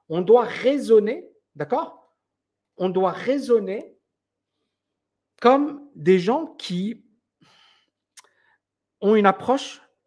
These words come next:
quantitative. C'est-à-dire que notre but, c'est pas d'avoir raison sur le marché.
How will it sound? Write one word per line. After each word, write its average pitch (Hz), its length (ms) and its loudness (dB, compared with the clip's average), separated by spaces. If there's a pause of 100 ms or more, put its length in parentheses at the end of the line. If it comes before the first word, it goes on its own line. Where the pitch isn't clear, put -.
(300)
quantitative. - 1080 -8 (1900)
C'est-à-dire 220 600 0
que 220 300 0
notre 202 360 0
but, 262 560 -4
c'est - 200 -6
pas 233 180 -6
d'avoir 180 300 -4
raison 180 440 -8
sur 160 200 -14
le 151 80 -8
marché. - 420 -14